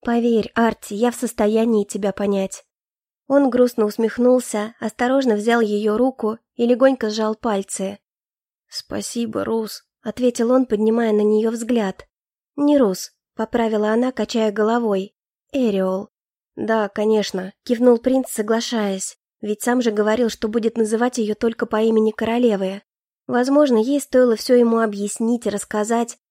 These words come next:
но сейчас было не самое подходящее время для задушевных бесед. Поэтому Эри решительно расправила плечи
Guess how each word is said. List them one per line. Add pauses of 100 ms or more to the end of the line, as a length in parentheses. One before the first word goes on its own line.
но
сейчас
было
не
самое
подходящее
время
для
задушевных
бесед. (340)
Поэтому
Эри
решительно
расправила
плечи